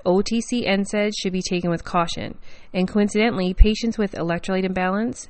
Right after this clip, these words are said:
and renal failure typically have hypertension. All of these could be negatively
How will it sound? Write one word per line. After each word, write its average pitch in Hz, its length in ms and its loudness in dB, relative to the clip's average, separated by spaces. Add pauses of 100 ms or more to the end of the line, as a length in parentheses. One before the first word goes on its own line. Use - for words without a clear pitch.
(120)
and 165 200 -2
renal 190 260 2
failure 208 540 0 (400)
typically 233 500 2
have 214 220 -2
hypertension. 196 800 -4 (480)
All 190 260 8
of 202 100 2
these 180 260 -2
could - 140 -6
be 170 120 -4
negatively 170 540 0